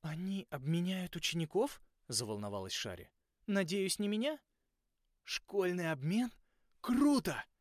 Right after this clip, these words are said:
обрадовался я и объяснил Шари, что это такое. Карак, Тикаани и Холли рассказывали, что они уже участвовали в таком обмене. «Мисс Уайт не сказала, куда мы поедем?» Джонни покачал головой и приложил палец к губам.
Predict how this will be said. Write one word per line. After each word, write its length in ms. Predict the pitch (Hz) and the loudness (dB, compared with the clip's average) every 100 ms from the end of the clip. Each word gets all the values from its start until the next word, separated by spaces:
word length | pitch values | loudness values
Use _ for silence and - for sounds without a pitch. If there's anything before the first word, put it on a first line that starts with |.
| _ - | _ -8
обрадовался 640 | 110 135 110 98 98 - | -4 -2 -4 -4 -6 -6
я 240 | 98 160 143 | -6 -6 -8
и 220 | 104 107 | -6 -6
объяснил 480 | 104 113 - 117 92 | -6 -6 -6 -6 -8
Шари, 320 | - 165 113 | -6 -6 -6
что 200 | - 117 | -6 -4
это 140 | 117 | -4
такое. 420 | 120 - 104 82 - _ _ _ _ _ _ _ _ - | -8 -6 -8 -8 -16 _ _ _ _ _ _ _ _ -6
Карак, 400 | 214 196 151 - | -2 0 -2 -4
Тикаани 560 | 151 165 180 185 156 | -6 -2 -2 -2 -2
и 40 | 135 | -6
Холли 340 | - 226 151 | 0 0 2
рассказывали, 640 | 123 127 214 196 135 120 | 0 -2 0 -2 -2 -4
что 260 | 113 - 151 | -6 -4 -2
они 180 | 156 175 | -2 -2
уже 240 | 143 143 | -2 0
участвовали 560 | 156 - 151 - 127 113 | -2 0 -2 -2 -4 -8
в 80 | - | -6
таком 300 | 151 160 170 | -6 -4 -4
обмене. 480 | 175 196 139 90 - _ _ _ _ _ - | -2 0 0 -4 -14 _ _ _ _ _ -10
«Мисс 400 | 143 170 175 - | -2 2 2 2
Уайт 320 | 202 170 - | 0 -2 -2
не 100 | 156 | -4
сказала, 460 | - 160 151 233 247 | -2 -2 0 0 0
куда 300 | 208 202 190 | 0 2 4
мы 100 | 165 | 2
поедем?» 540 | 185 185 135 98 92 _ _ _ _ _ _ _ 117 | 0 2 2 -2 -14 _ _ _ _ _ _ _ -12
Джонни 380 | 107 165 170 | -6 -4 -4
покачал 500 | 127 117 113 - 113 | -6 -8 -8 -4 -4
головой 460 | 98 101 110 170 123 | -4 -6 -4 -4 -4
и 20 | |
приложил 460 | - 107 104 101 147 | -6 -8 -6 -4 -6
палец 500 | - 101 95 - - - | -6 -8 -6 -8 -10 -12
к 60 | |
губам. 560 | 110 113 95 87 90 | -10 -8 -8 -8 -12